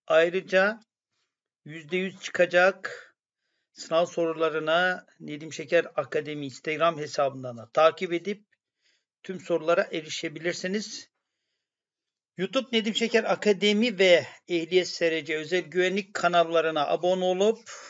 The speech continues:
soruları, konuları dinleyip sınavlarınızda başarılı olabilirsiniz. Hepinize başarılar diliyoruz. Özel güvenlik sınavı derslere göre hocam hangi sorular,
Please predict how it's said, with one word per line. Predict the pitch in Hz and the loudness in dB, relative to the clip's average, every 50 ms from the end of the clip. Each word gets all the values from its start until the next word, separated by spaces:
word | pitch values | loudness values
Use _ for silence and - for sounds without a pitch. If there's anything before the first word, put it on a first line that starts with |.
| - - _ _ _ _ _ _ _ | -20 -20 _ _ _ _ _ _ _
soruları, | - - 180 170 160 156 156 151 147 151 170 185 196 196 185 - | -10 -4 -4 -4 -2 0 2 2 4 4 4 4 4 2 0 -4
konuları | - - 160 156 151 143 139 131 131 131 123 | -6 -6 -6 -4 -2 0 0 0 0 -4 -8
dinleyip | 147 165 160 160 151 160 185 196 190 - | -8 -10 -8 -6 -6 -4 -6 -6 -6 -10
sınavlarınızda | - - 160 147 139 135 131 131 127 143 196 156 143 | -12 -4 -2 -2 -2 -2 -4 -6 -4 -4 -4 -4 -2
başarılı | 165 156 - - 156 156 151 180 190 | -6 -6 -4 -6 -8 -8 -6 -6 -4
olabilirsiniz. | - 160 156 156 156 156 160 165 160 - - 175 185 220 208 - - | -4 -2 -4 -4 -6 -4 -6 -6 -4 -4 -4 -4 -4 -4 -6 -6 -8
Hepinize | 175 170 - - 165 151 147 170 160 151 | -8 -8 -8 -10 -12 -6 -2 -2 -2 -2
başarılar | 156 151 - 170 165 165 165 180 190 196 190 170 | -2 -4 0 0 0 2 6 6 6 6 6 2
diliyoruz. | - 175 156 170 170 170 175 220 202 - - - - _ _ _ _ _ _ _ _ _ _ _ _ _ _ _ _ _ _ _ _ _ _ _ _ _ _ _ _ _ _ _ - | -4 -10 -4 -2 -2 -2 -2 -6 -10 -10 -16 -20 -20 _ _ _ _ _ _ _ _ _ _ _ _ _ _ _ _ _ _ _ _ _ _ _ _ _ _ _ _ _ _ _ 4
Özel | 180 196 190 220 240 226 | 4 4 6 4 2 2
güvenlik | 196 196 247 240 240 240 226 - | 2 2 4 4 4 2 0 -4
sınavı | - - - - 214 220 220 226 226 254 247 190 147 143 | -8 -10 -6 -2 4 6 6 8 8 6 2 2 2 6
derslere | 190 196 190 190 - - 208 202 214 208 | 6 6 6 4 0 2 4 4 4 4
göre | 180 175 175 190 220 208 202 - _ _ _ - _ - | 4 2 2 2 2 0 -2 -8 _ _ _ -20 _ -6
hocam | 165 180 170 180 190 196 202 214 214 - | -6 -2 4 4 4 6 4 2 -4 -8
hangi | - - - - 165 180 190 190 185 180 | -16 -16 -10 -4 -2 0 0 0 -2 -6
sorular, | - - - 170 151 160 156 160 170 185 185 185 - | -8 -4 -4 -2 -2 -2 4 6 8 8 6 6 0